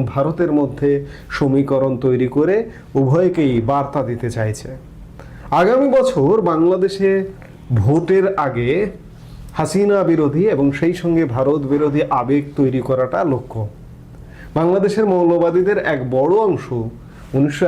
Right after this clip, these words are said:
একাত্তর সালে পাকিস্তান ভেঙে বেরিয়ে আসার জন্য ভারতকে দায়ী করে। যদিও তাদের পাসপোর্ট বাংলাদেশেরই, কিন্তু ইসলামাবাদের সঙ্গে আবেগের সম্পর্কে এই অংশ যুক্ত। এরাই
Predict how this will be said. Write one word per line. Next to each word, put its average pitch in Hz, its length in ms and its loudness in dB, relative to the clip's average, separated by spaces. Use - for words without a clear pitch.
একাত্তর 151 440 -2
সালে 160 260 0
পাকিস্তান 143 440 -2
ভেঙে 143 380 2
বেরিয়ে 139 320 2
আসার 139 260 -4
জন্য 135 180 0
ভারতকে 143 540 -2
দায়ী 190 220 2
করে। 110 200 -4
যদিও 220 320 4
তাদের 170 240 2
পাসপোর্ট 180 600 0
বাংলাদেশেরই, 175 640 0
কিন্তু 156 240 2
ইসলামাবাদের 165 760 2
সঙ্গে 131 280 0
আবেগের 151 400 2
সম্পর্কে 123 600 -2
এই 147 80 4
অংশ 117 160 -4
যুক্ত। - 280 -2
এরাই 202 300 4